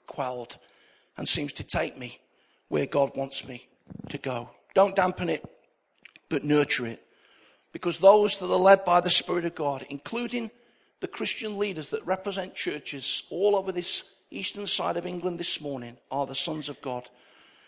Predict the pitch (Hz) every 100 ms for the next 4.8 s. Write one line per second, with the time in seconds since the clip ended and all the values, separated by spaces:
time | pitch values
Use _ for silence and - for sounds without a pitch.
0 | _ _ - 143 165 151 202 170 147 143
1 | 139 143 135 156 160 143 131 160 - 135
2 | 135 123 - - _ _ _ _ _ _
3 | _ 185 175 214 214 - 185 180 180 -
4 | 165 160 - 170 170 - 147 135